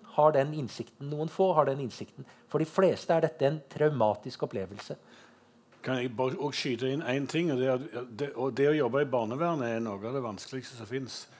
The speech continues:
Speaker 2: For det, det her, der er det s-, damn if you do, damn if you don't.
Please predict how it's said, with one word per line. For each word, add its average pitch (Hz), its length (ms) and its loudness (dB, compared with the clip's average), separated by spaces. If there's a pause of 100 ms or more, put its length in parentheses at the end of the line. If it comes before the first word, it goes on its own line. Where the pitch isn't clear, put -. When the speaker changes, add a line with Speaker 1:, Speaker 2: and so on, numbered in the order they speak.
(480)
Speaker 2:
For 123 80 -6
det, 120 220 0
det 127 200 4
her, 127 220 2
der 139 320 0
er 131 160 6
det - 160 0
s-, - 100 -12 (160)
damn 123 300 -2
if - 200 -8
you 143 100 -6
do, 180 400 -4 (160)
damn 120 260 -2
if 123 200 -10
you 120 120 -4
don't. - 480 -14